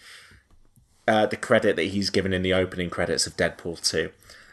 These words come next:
Uh, David Leitch, who, uh, yeah, was one of the directors of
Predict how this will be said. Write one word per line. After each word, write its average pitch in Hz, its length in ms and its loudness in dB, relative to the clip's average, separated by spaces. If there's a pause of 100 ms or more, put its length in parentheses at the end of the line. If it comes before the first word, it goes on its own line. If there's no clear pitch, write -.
(160)
Uh, 101 340 6
David 101 340 4
Leitch, 95 340 0
who, 90 400 0
uh, 90 220 2
yeah, 95 160 4
was 90 220 0
one 104 180 4
of 92 80 -2
the - 100 0
directors 92 720 2
of 87 380 -2